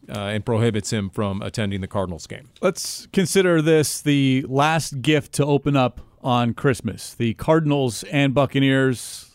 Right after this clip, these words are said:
Speaker 2: led by Dave Pasch, doing something else, and we've got Paul Calvisi and Ron Wolfley on play-by-play and color. Should be a lot of fun because, again, you can say you've done something that Pasch has never done.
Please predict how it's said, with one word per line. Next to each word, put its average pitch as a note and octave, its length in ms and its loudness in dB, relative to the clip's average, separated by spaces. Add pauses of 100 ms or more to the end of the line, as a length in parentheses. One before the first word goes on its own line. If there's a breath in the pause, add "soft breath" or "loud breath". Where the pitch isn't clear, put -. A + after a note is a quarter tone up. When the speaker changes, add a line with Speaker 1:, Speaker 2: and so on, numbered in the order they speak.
Speaker 2:
led G#3+ 200 0
by G#2+ 240 -4 (240)
Dave A#2 340 -6
Pasch, B2+ 540 -4
doing D#3+ 240 0
something G3+ 320 0
else, A3 380 0
and G3+ 140 -2
we've E3+ 140 0
got D#3 220 0
Paul D3 220 0
Calvisi B2+ 680 -2 (380 soft breath)
and C#3+ 200 2
Ron C3+ 220 2
Wolfley B2 520 0
on A#2+ 220 -2
play-by-play A2+ 880 -4
and G#2+ 300 -8
color. G#2 240 -8
Should D3+ 160 -6
be D3+ 60 0
a D3 60 2
lot C3+ 140 0
of B2+ 80 -6
fun D3+ 160 0
because, F#3 280 2
again, A3+ 220 0 (500 soft breath)
you F#3 140 2
can F3 160 2
say E3 580 2
you've F3 200 0
done E3 200 2
something E3+ 420 0
that D3+ 280 2
Pasch D#3 800 -4
has D#3 260 0
never G3 260 2
done. A#2+ 440 -2